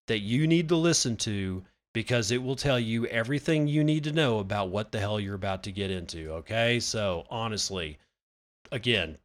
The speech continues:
do yourself the favor. This is out of the Daily Hodl. This was written, obviously, by the Daily Hodl staff because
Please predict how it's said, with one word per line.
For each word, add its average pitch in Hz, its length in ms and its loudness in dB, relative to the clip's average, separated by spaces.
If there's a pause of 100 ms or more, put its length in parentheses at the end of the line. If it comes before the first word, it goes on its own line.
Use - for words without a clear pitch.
do 127 80 2
yourself 110 460 0
the 98 80 -8
favor. 107 440 -4 (360)
This 156 400 8
is 143 240 6
out 143 220 6
of 120 160 0
the 123 100 0
Daily 120 500 4
Hodl. 147 640 6
This 123 220 -2
was 113 260 -2
written, 110 340 -4
obviously, 107 680 0
by 104 160 -2
the 104 100 -4
Daily 101 300 0
Hodl 90 240 -4
staff 202 480 8
because 113 760 -2